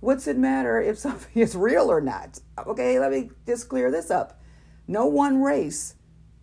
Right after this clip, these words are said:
is responsible, or no one race is the queen or king of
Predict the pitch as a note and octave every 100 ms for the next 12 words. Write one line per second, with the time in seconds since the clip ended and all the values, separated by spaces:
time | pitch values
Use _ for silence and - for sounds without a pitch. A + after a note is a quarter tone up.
0 | - - - G#3 G#3 G3+ G3 G#3 A3 -
1 | A#3+ B3 A#3 F#3 F3 F3 F#3+ G3+ A3+ C4
2 | B3 A#3+ A3+ A#3 F3 D#3+ - - - -
3 | - - G3 F#3 F3 F#3+ - - - _
4 | _ - - _ - - - - - -
5 | - - - - - C4+ A#3 G#3 F#3+ F#3+
6 | A3 A3 F#3 F3 - F3+ E3 D#3+ -